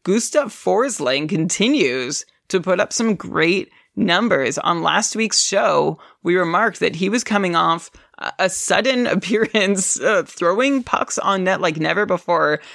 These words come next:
At that point, he had, uh, four points over two games,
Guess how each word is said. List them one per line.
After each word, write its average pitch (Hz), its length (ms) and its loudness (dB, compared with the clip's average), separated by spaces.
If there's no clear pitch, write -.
At 160 140 0
that 165 200 0
point, 202 360 0
he 170 280 2
had, 170 500 0
uh, - 200 -2
four 202 360 0
points 170 540 0
over 160 220 0
two 220 380 0
games, 143 640 -2